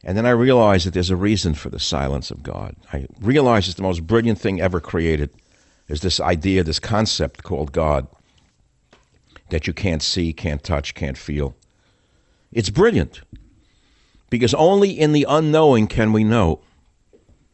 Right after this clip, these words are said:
I don't want to start sound like a guru now, start the, the guru job. But only in the unknowing can we know, and moreover, only in the unknowing can we behave.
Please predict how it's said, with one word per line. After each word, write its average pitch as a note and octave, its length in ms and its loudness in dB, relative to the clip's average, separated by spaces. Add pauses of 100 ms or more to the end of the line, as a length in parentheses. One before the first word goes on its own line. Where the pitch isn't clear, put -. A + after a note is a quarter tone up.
(320)
I F#2 100 -2
don't A#2 120 2
want C3+ 120 4
to C3 40 2
start A2+ 280 0
sound A2 460 2 (280)
like F2+ 180 0
a F#2 60 -6
guru G2+ 380 6
now, D#2 220 2
start F#2 300 -2
the, F#2 200 -4
the E2+ 400 -4
guru G2 280 4
job. D2+ 400 0 (1200)
But G#2+ 220 -2
only C3 380 6
in B2 80 6
the A#2 100 8
unknowing G#2 540 6
can E2+ 200 0
we E2+ 120 2
know, G2+ 240 4
and G2+ 100 4
moreover, G2+ 360 4
only G#2+ 280 2
in G#2 80 2
the G2 80 0
unknowing G2 420 2
can F#2 200 -2
we F2+ 100 0
behave. E2+ 640 -2